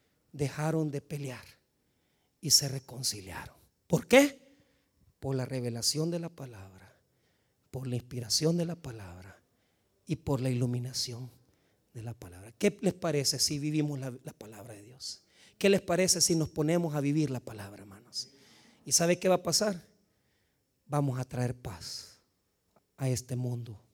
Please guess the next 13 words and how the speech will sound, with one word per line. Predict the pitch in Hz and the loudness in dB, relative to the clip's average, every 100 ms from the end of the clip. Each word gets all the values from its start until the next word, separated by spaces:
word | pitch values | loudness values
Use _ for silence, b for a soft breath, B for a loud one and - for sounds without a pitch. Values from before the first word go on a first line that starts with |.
| _ _ _ _ _ - | _ _ _ _ _ -8
en | 139 | -6
guerra. | 101 90 87 - - _ _ _ _ _ _ _ _ _ _ | -6 -10 -12 -16 -20 _ _ _ _ _ _ _ _ _ _
Y | 143 | -4
la | 135 | -4
paz | - 160 | -2 -2
de | 156 156 | 0 2
Dios | 135 - | 0 -2
comienza | 139 147 190 180 190 175 _ _ _ _ _ _ _ - _ | 0 2 2 0 -4 -10 _ _ _ _ _ _ _ -20 _
reconciliando | 135 135 143 127 135 127 160 160 | -16 -6 -2 0 0 0 0 2
al | 160 | 0
hombre | 113 110 92 - _ _ _ _ _ _ _ _ _ _ _ | -2 -6 -14 -16 _ _ _ _ _ _ _ _ _ _ _
con | - 120 | -4 -4
Dios | 113 80 - - - | -4 -10 -12 -12 -16